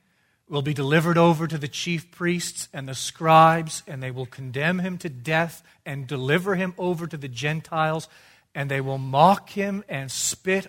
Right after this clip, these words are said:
on him and flog him and kill him. And after three days, he will rise again." Three explicit, I mean, it's clear, isn't it?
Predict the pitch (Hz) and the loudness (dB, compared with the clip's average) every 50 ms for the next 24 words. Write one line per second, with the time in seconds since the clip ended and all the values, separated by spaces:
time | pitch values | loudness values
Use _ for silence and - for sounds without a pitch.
0 | - - 185 180 185 180 170 165 180 180 175 175 180 - - 160 135 135 - - | -6 -4 -2 -2 -2 -2 -2 -4 -6 -6 -6 -6 -8 -8 -8 -10 -10 -10 -12 -16
1 | - - - - 156 160 165 170 165 170 165 - - 175 170 170 165 165 _ _ | -20 -18 -10 -4 2 6 8 8 8 8 6 2 -6 -6 -6 -6 -6 -8 _ _
2 | _ - 147 131 131 131 - - - - - 185 175 170 156 131 120 - 139 123 | _ -8 -6 -6 -6 -8 -12 -16 -8 -2 0 0 2 0 0 -4 -6 -8 -10 -10
3 | 110 110 _ _ _ _ _ _ _ _ _ _ _ _ _ _ _ _ _ _ | -10 -12 _ _ _ _ _ _ _ _ _ _ _ _ _ _ _ _ _ _
4 | - 147 135 143 151 151 147 - - - 156 147 135 - - - 156 156 151 143 | -8 -2 2 4 4 4 4 2 -2 -10 -10 -10 -10 -10 -12 -12 -10 -8 -6 -6
5 | 131 139 143 143 143 139 139 135 131 - - 143 147 147 139 135 127 123 120 127 | -6 -4 -4 -2 -2 -2 -4 -6 -8 -10 -10 -8 -8 -6 -6 -6 -8 -8 -10 -8
6 | 139 135 131 127 120 117 113 110 117 117 123 120 117 117 113 110 110 110 104 107 | -8 -8 -8 -8 -8 -10 -10 -10 -12 -10 -6 -4 -4 -2 -4 -4 -6 -8 -12 -14
7 | 104 101 110 110 104 101 - _ _ _ _ _ _ _ - - - 139 151 165 | -16 -14 -12 -12 -12 -14 -16 _ _ _ _ _ _ _ -18 -14 -8 -4 -2 0
8 | 175 180 180 180 175 - _ _ _ _ - 143 123 - - - - - - - | 0 0 -2 -4 -6 -10 _ _ _ _ -14 -14 -14 -10 -6 -4 -4 -4 -4 -4
9 | - - - _ - 180 165 156 - - - - - _ _ _ - _ _ _ | -6 -8 -10 _ -6 -4 -2 -2 -2 -2 -6 -8 -14 _ _ _ -20 _ _ _
10 | _ _ _ _ _ _ - 135 127 - - - - 185 147 120 117 117 - 101 | _ _ _ _ _ _ -12 -12 -12 -12 -12 -12 -10 -8 -8 -6 -6 -8 -8 -10
11 | 90 _ _ _ | -18 _ _ _